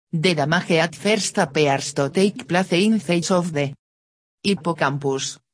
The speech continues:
the part of the brain essential in forming memories.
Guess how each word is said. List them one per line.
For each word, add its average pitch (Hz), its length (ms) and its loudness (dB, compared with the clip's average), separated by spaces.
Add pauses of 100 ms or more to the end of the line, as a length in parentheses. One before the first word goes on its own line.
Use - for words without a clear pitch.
the 190 200 2
part 196 320 2
of 175 200 0
the 180 120 2
brain 196 300 2
essential 165 600 0
in 196 180 4
forming 175 440 2
memories. 135 680 0